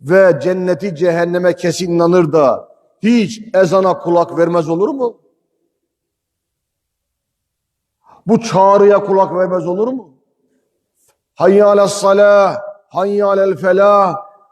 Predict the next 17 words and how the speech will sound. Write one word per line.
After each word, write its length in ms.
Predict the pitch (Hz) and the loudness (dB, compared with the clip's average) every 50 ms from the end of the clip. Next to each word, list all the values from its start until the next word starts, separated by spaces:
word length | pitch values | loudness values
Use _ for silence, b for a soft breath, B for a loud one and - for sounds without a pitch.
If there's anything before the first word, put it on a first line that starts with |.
| _ _ _ - | _ _ _ -6
kurtuluşun, 1040 | 196 214 202 - - 214 214 214 196 - - 202 202 202 196 190 - 156 147 - - _ _ _ _ - | -4 -4 -2 -2 -2 -2 0 -2 -2 0 2 2 2 2 2 0 -2 -4 -6 -10 -14 _ _ _ _ -6
namazlı 520 | 135 160 180 185 196 202 208 196 170 170 220 | -2 0 2 4 4 4 2 2 2 2 2
olduğunu 520 | 220 214 208 208 185 202 202 202 202 185 | 4 4 2 2 0 0 0 0 -2 -4
haykıran, 840 | - - - 190 202 196 - 190 202 196 196 190 185 170 156 143 - _ | -4 -2 -2 0 0 -2 -2 0 0 2 2 2 0 -2 -6 -8 -8 _
günde 340 | 175 196 202 190 202 190 170 | -6 -4 -2 0 0 2 4
beş 240 | 208 220 - - 180 | 4 4 2 2 -2
vakit 380 | 190 185 185 190 190 - - | -6 -6 -6 -8 -12 -12 -10
namaza, 560 | 160 175 185 190 190 185 170 185 196 180 165 - - - _ _ _ _ _ _ | -8 -6 -4 -2 -2 -4 -2 -2 -2 -2 -4 -6 -10 -20 _ _ _ _ _ _
çağrıya 640 | - - 170 185 185 190 196 190 190 185 170 - | -8 -2 0 2 4 4 4 4 4 4 2 0
kulak 340 | - - 175 190 185 165 - | -2 0 0 2 2 0 -2
tıkar 240 | - 147 - 208 233 | -8 -6 -2 -2 -2
mı 120 | 254 269 | -2 -2
insan? 380 | 285 240 196 - 220 208 - _ _ _ _ _ _ _ _ _ _ _ _ _ _ _ _ _ _ _ _ _ _ _ _ _ _ _ _ _ _ _ _ _ _ _ _ _ _ _ _ _ _ _ _ _ _ _ _ _ _ _ _ _ _ _ _ _ _ _ _ _ _ _ _ _ _ - | -4 -8 -10 -12 -14 -14 -14 _ _ _ _ _ _ _ _ _ _ _ _ _ _ _ _ _ _ _ _ _ _ _ _ _ _ _ _ _ _ _ _ _ _ _ _ _ _ _ _ _ _ _ _ _ _ _ _ _ _ _ _ _ _ _ _ _ _ _ _ _ _ _ _ _ _ -4
Es-salatu 600 | 185 190 185 - 202 202 202 220 220 220 - 220 214 | -2 -2 0 0 2 2 4 4 4 2 2 0 -2
hayrun 500 | 214 - 220 202 214 208 208 208 202 202 | -4 -2 -2 0 0 0 0 -2 -2 -4
minen 360 | 208 208 202 202 196 190 185 | -4 -4 -4 -4 -4 -4 -2
nevm. 680 | 190 196 208 208 208 202 202 190 180 170 165 147 127 | -2 0 2 2 2 2 0 0 -2 -2 -6 -8 -14